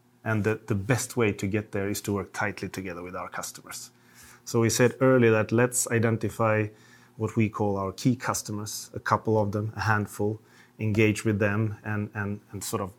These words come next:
build the, the solution jointly together with them. S-,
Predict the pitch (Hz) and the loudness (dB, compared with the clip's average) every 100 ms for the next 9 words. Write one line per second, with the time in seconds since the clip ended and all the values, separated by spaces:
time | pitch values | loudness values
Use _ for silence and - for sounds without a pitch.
0 | - 104 98 117 113 104 95 - - - | -12 -6 4 6 6 4 0 -6 -14 -2
1 | 110 110 107 - 107 101 107 101 104 104 | 0 2 0 0 2 0 0 -2 -2 -2
2 | - 101 104 101 95 92 87 87 _ - | -4 -6 -4 -4 -4 -8 -12 -14 _ -20
3 | - _ _ - | -20 _ _ -18